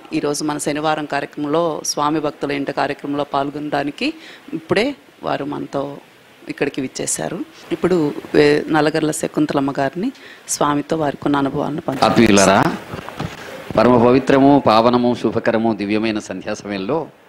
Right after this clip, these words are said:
Speaker 2: ఈరోజు వెంకయ్య స్వామి నచ్చే మెచ్చే ఒక భక్తుల ఇంట్లో ఈ కార్యక్రమం జరగడం చాలా సంతోషంగా ఉంది. ఎందుకనంటే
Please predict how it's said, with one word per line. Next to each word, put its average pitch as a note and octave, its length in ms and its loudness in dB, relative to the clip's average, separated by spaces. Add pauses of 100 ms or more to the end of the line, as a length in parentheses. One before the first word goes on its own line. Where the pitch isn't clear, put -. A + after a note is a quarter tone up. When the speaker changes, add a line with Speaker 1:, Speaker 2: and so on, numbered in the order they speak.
(880)
Speaker 2:
ఈరోజు A#2 580 4 (1800)
వెంకయ్య E3+ 300 0
స్వామి D3+ 320 2
నచ్చే B2 400 -2
మెచ్చే C#3+ 360 -4
ఒక A2+ 280 -4
భక్తుల C#3+ 260 -4
ఇంట్లో G2+ 500 -2 (600)
ఈ A#2 80 -2
కార్యక్రమం A#2 520 -4
జరగడం G2+ 420 -4
చాలా G2 260 0
సంతోషంగా F#2+ 600 -6
ఉంది. D#2+ 240 -12 (1300)
ఎందుకనంటే B2 880 2